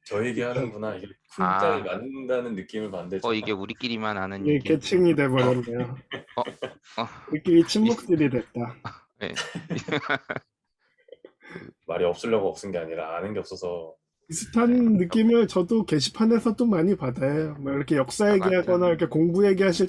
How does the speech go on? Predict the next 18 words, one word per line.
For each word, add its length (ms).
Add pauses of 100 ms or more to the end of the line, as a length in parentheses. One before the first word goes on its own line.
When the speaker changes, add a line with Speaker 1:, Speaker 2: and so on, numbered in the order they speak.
Speaker 3:
때 220
소외받는 680
느낌이 640
좀 200
있어요. 280
Speaker 2:
맞아요. 760 (140)
맞아요. 380 (400)
예. 60 (480)
그, 320
그게 240
종합 280
커뮤니티니까요. 1000 (120)
내가 220
모르는 420
주제들 420
많이 300
나오는 460
거 400